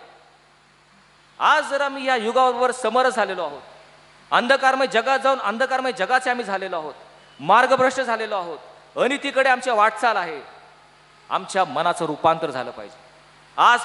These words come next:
परिवर्तन करण्याचा दिवस आहे, स्वतःला बदलण्याचा, सुधारण्याचा दिवस आहे, आत्मिक उन्नती करण्याचा दिवस आहे. यहुदासारखं नव्हे, शाऊलासारखं पाऊल होऊन या येशूच्या पावलावर पाऊल टाकून चालण्याचा आजचा दिवस आहे.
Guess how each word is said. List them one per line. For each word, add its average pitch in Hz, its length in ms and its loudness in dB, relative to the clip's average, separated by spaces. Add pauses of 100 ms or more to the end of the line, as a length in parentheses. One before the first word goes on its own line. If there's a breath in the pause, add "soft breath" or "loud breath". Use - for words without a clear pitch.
परिवर्तन 302 480 4
करण्याचा 285 360 0
दिवस 190 320 -8
आहे, - 100 -20 (500)
स्वतःला 262 340 2
बदलण्याचा, 269 600 0
सुधारण्याचा 247 540 2
दिवस 202 320 -6
आहे, - 100 -18 (380)
आत्मिक 233 380 2
उन्नती 277 340 2
करण्याचा 247 380 -4
दिवस 160 320 -10
आहे. 113 160 -12 (640)
यहुदासारखं 240 640 2
नव्हे, 175 360 -4 (500)
शाऊलासारखं 269 580 2
पाऊल 240 320 4
होऊन 175 260 0 (800)
या 208 240 4
येशूच्या 233 420 -2
पावलावर 220 360 2
पाऊल 202 220 0
टाकून 196 220 -2
चालण्याचा 170 380 -4
आजचा 143 180 -4
दिवस 123 340 -10
आहे. 104 120 -14